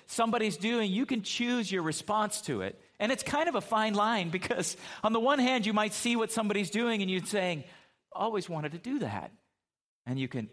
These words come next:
envy 'em, or you can say, "I wanna do that," and set a goal to do that.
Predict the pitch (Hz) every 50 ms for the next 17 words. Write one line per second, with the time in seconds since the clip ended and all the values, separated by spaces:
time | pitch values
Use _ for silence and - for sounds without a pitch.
0 | - - 214 247 254 180 147 117 110 110 123 156 165 156 - _ _ _ _ _
1 | _ _ 139 151 165 - 160 139 - - 156 131 123 120 117 107 - - _ _
2 | _ _ _ _ _ _ _ _ _ _ _ _ - 180 233 269 262 196 170 175
3 | 190 220 208 - 254 277 302 254 196 - - - - - - - - - _ _
4 | _ _ _ _ _ - 160 156 - - 220 208 208 196 165 175 175 190 220 208
5 | - 208 285 320 339 285 185 131 120 117 - -